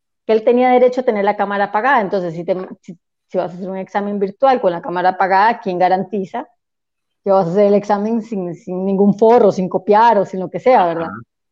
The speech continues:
Speaker 1: Pero a ese extremo hemos llegado, o sea, que, de, que te digan, voy a meter un recurso de amparo para que me dejen hacer lo que se me dé la gana.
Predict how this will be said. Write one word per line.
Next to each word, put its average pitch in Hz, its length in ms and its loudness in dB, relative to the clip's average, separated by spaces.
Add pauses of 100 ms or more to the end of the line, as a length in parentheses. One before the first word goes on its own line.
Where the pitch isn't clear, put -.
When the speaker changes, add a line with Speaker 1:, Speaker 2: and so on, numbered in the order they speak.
(200)
Speaker 1:
Pero 214 180 4
a 214 120 6
ese 226 160 2
extremo 302 540 2
hemos 320 220 2
llegado, 247 440 4
o 196 40 -2
sea, 214 260 -4
que, - 160 -2
de, 214 400 0 (120)
que 190 80 -16
te 214 220 2
digan, 285 480 2 (300)
voy 208 120 -4
a 214 60 0
meter 254 240 4
un 269 80 2
recurso 233 380 2
de - 80 6
amparo 247 600 2 (720)
para 190 260 0
que 180 280 -8 (340)
me 208 160 -2
dejen 202 300 2
hacer 233 220 2
lo 254 100 2
que 269 80 -2
se 254 80 -6
me 175 100 -8
dé 160 60 -10
la - 80 -8
gana. - 340 -12